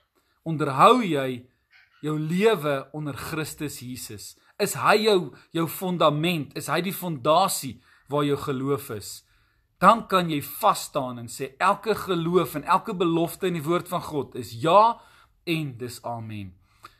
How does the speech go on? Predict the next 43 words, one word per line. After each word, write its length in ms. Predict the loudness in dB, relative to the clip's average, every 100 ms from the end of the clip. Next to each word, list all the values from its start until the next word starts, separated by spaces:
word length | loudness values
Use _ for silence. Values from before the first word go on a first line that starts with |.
| _ -2
Ons 160 | 0
is 80 | 0
so 140 | 0 4
dankbaar 540 | 6 6 2 2 2
vir 200 | 0 0 2
elke 200 | 2 0
een 200 | -6 -4
wat 100 | -6
saam 240 | -2 -2 -2
met 100 | -4
ons 140 | -6 -6 2
kuier. 300 | 4 4 2
Ek 140 | -2
sien 160 | -8 -8 0
uit 220 | -2 0
na 80 | -6
Sondag 540 | -4 -4 -2 2 2 0
se, 220 | -6 -8 -10 _
se 180 | -10 -8 -2 2
woord. 320 | 4 4 0 -18 -20 -8
Nege 420 | 0 2 2 0
uur 360 | -2 -2 -2 -4 _ _ -10
het 200 | -6 -4
ons 240 | -4 -4
'n 160 | -6 0
diens 440 | 2 2 -2 -2
en, 220 | -2 0
ehm, 400 | -2 -2 -2 -4 -4
ons 200 | -4 -2
kyk 260 | -4 -2
uit 220 | -2 -4 -4
om 140 | -4
u 40 |
elkeen 420 | 0 -2 -2 -10 -10
te 80 | -12
sien. 320 | -8 -6 0
Mag 240 | -2 -2
die 160 | -6 0
Here 180 | 2 2
u 120 | -2
seën. 320 | -6 -2 -2 -2
Onthou, 500 | -4 2 2 2 -4 -20 _
Jesus 640 | -4 -2 0 0 0 -2